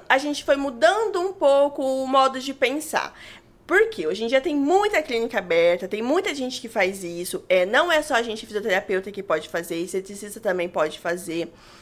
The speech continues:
Existem algumas pessoas que fazem graduação, como o pessoal de enfermagem,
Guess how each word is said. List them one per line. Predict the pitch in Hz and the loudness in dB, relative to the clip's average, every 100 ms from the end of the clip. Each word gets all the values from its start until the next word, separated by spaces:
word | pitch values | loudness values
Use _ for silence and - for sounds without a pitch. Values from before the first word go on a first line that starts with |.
| - - - | -20 -20 0
Existem | 220 269 | 2 4
algumas | 247 247 247 | 2 0 -4
pessoas | 226 220 | -2 -2
que | - | -2
fazem | 226 208 208 | 0 0 0
graduação, | 190 185 190 190 190 196 | 0 0 2 0 0 -2
como | 185 185 | -2 -2
o | 185 | -6
pessoal | 202 196 180 170 | -8 0 0 0
de | 180 | 0
enfermagem, | 190 247 277 302 240 220 202 208 208 | -2 4 4 6 4 4 2 0 -6